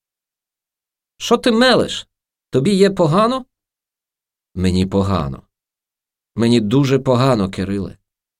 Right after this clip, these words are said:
Я складаюся з чотирьох внутрішніх рівнів. Чи ти міг би все-таки сюди приїхати? У голосі його відверте занепокоєння, що межує з розгубленістю.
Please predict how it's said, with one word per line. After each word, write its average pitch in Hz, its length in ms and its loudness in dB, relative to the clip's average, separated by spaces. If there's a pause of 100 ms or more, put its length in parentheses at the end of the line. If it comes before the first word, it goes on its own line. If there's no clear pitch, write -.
(400)
Я - 60 0
складаюся 135 760 2
з - 100 -10
чотирьох 131 640 0
внутрішніх 123 680 -2
рівнів. 98 440 0 (1300)
Чи 160 140 0
ти 240 140 2
міг 247 240 0
би 247 100 0
все-таки 208 500 -2
сюди 190 280 -2
приїхати? 151 680 -2 (880)
У 82 60 -8
голосі 98 520 0
його 92 240 0
відверте 90 460 -4
занепокоєння, 92 800 -4
що - 220 -10
межує 90 400 -4
з 80 60 -10
розгубленістю. 80 800 -10